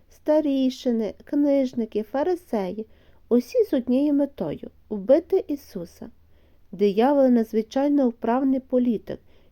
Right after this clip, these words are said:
Йому вдалося ввести в конфлікт з Ісусом усі середовища, переконати ворогуючі табори сформувати чим-, чим-,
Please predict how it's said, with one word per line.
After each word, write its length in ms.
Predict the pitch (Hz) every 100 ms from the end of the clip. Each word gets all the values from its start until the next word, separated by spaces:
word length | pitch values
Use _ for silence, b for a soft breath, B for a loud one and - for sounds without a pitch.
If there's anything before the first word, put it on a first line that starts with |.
| -
Йому 240 | 220 226
вдалося 680 | 208 190 214 254 330 - 208
ввести 560 | 151 196 233 320 - 277
в 40 |
конфлікт 680 | - 233 214 - 269 294 -
з 60 |
Ісусом 560 | 233 226 247 277 285 262
усі 340 | 202 - -
середовища, 880 | 262 - 277 294 - 190 170 - - - b b b b b
переконати 760 | 208 208 208 220 247 339 269
ворогуючі 760 | 226 214 208 226 294 311 - 247
табори 640 | - 185 190 202 214 285 b b b
сформувати 760 | - - 226 214 196 247 330 277
чим-, 240 | - 208 - - _ _
чим-, 220 | - 240